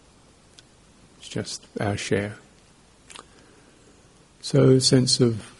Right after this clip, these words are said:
compassion, widening, widening the reference. You know, when you consider the things that human beings have to experience,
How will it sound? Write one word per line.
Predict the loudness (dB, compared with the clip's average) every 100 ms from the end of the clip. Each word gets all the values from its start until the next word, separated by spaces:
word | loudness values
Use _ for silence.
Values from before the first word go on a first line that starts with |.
| -20
compassion, | -8 -8 0 -2 0 -6 -4
widening, | 0 2 0 0 -2 -2 -8 -14 _ _ _ _ _ -8
widening | -2 0 0 -4 -2
the |
reference. | 2 2 0 -8 -8 -8 -10 -14 -20 _ _ _ _ _ _ _ _ _ _ -20 -20 _ -20 _ _ _ _ _ -12
You | -10
know, | -6
when | -8
you | -6
consider | -4 0 2 4
the | 2 0
things | 0 0 0
that | -4
human | -2 0 0 2
beings | 0 0 -4 -8
have | -4 -4 -4
to | -8
experience, | -8 -10 -2 0 0 -2 -6 -10 -12